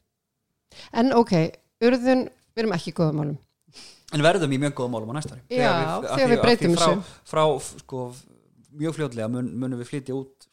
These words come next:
Speaker 2: sko, fjörutíu þúsund tonn af rusli árlega til brennslu. Bara sorp-, bara,
Speaker 1: Fjörutíu þúsund tonn?
Speaker 2: bara sorpa. Og þá erum við
Speaker 1: Já.
Speaker 2: Terra og Íslenska Gámafélagið eftir.
Speaker 1: Já.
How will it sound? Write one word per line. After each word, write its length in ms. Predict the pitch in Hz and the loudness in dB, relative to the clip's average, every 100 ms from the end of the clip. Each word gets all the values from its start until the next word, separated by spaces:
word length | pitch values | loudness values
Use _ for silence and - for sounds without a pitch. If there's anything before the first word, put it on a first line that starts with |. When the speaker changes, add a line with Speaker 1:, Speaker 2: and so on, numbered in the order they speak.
| _ | _
Speaker 2:
sko, 240 | 120 113 110 - | -20 -20 -20 -16
fjörutíu 420 | 143 139 - 117 | -12 -12 -12 -16
þúsund 380 | 113 110 104 _ _ | -14 -16 -20 _ _
tonn 260 | 123 104 107 | -14 -14 -16
af 100 | 110 107 | -18 -18
rusli 340 | 110 - 101 _ _ _ _ | -18 -18 -20 _ _ _ _
árlega 300 | 110 104 87 | -16 -14 -16
til 120 | - | -16
brennslu. 280 | 104 104 - _ _ _ _ _ _ | -16 -16 -18 _ _ _ _ _ _
Bara 140 | - 180 | -4 -2
sorp-, 260 | - 233 - | 0 0 2
bara, 160 | 185 | 2
Speaker 1:
Fjörutíu 80 | 247 | 2
þúsund 320 | 233 185 180 | 0 -2 -2
tonn? 120 | - | -2
Speaker 2:
bara 160 | 160 135 | -4 -4
sorpa. 360 | - - - - _ | -6 -12 -18 -20 _
Og 80 | 117 | -8
þá 80 | 143 | -4
erum 240 | 147 131 | -2 -4
við 40 | 117 | -6
Speaker 1:
Já. 60 | |
Speaker 2:
Terra 280 | 147 143 131 | -6 -4 -2
og 80 | 123 | -4
Íslenska 260 | 123 120 - | -6 -14 -12
Gámafélagið 480 | 123 127 107 92 101 | -10 -8 -10 -12 -14
eftir. 220 | - - | -16 -16
Speaker 1:
Já. 240 | 196 202 | -8 -8